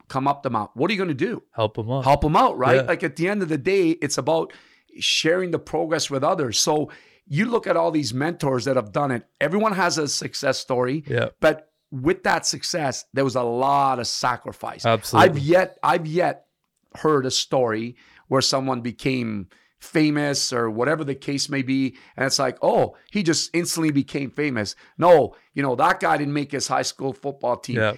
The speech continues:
Speaker 1: That guy got cut from that act. Like,
Speaker 2: Yeah.
Speaker 1: you look at, you hear all these success stories. There's always a fail. So
Speaker 2: Yeah.
Speaker 1: failure after failure, and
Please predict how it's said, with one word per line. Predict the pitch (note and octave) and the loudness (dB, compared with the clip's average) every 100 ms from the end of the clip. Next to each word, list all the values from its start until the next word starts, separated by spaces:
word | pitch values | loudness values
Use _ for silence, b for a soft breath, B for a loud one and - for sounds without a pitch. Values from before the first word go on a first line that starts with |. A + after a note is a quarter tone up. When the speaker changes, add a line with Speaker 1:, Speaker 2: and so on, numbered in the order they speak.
| - | -2
Speaker 1:
That | D#3+ F3+ | 0 2
guy | F3 E3 | 2 0
got | C#3+ D#3 C#3+ | 2 -2 -2
cut | - C#3 | -2 -4
from | - C3 | -2 -2
that | B2+ B2+ | 0 0
act. | B2 A2+ - | 2 0 0
Like, | A2+ | 2
Speaker 2:
Yeah. | A2+ | 2
Speaker 1:
you | F#3 | 0
look | A3 A3 | -2 -2
at, | F3+ - | -4 -2
you | F3 | -6
hear | C#3 F#3 | -2 -2
all | - E3+ | 0 0
these | F#3+ - | 0 -2
success | F#3+ - E3 | -4 -2 -2
stories. | D3 - B B | -2 -6 B B
There's | D3+ D3+ | 0 2
always | E3 F3+ F#3 | 4 4 2
a | C#3+ | -4
fail. | - E3 D#3 | -2 0 0
So | - C#3 A#2 B | 0 -2 -2 B
Speaker 2:
Yeah. | A#2 G#2 | 2 4
Speaker 1:
failure | F#3 G3 G3 D#3+ D3+ | 4 4 4 2 0
after | C#3+ C#3 - C3 | 0 0 -2 -6
failure, | - F3 F#3 C#3+ B2+ C3 C3 b b - | -2 2 2 2 2 -2 -4 b b -2
and | C#3+ C3 B2 G#2 | 0 0 -4 -10